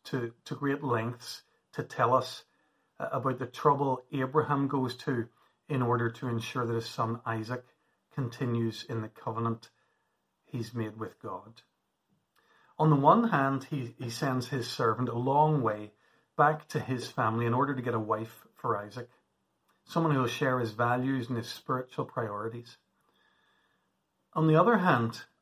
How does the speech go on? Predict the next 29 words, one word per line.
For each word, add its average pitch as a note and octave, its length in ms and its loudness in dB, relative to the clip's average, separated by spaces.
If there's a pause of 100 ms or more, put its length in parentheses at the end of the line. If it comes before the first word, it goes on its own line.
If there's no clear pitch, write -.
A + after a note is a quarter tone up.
(260)
when D3 220 0
the C3+ 60 0
servant F#3 380 2
asks A#2+ 520 0
what C3+ 100 -4
he A#2+ 60 -4
should A#2 240 -8
do C#3 420 0
if - 300 -6
the C3 80 -6
woman A#2 340 0
won't A#2+ 260 0
come A#2+ 200 -4
back A#2+ 260 0
to - 120 -14
Canaan C3 440 -4
with A#2+ 220 -4
him, D3 300 0 (500)
Abram D3 340 2
says, A#2 520 -2 (440)
"Make C3 400 -2
sure A2+ 440 -4
that A#2 220 -10
you A2+ 260 -8
do C#3+ 220 -2
not C3 680 0 (160)
take - 340 -8
my A2 280 -8
son G#2+ 480 -14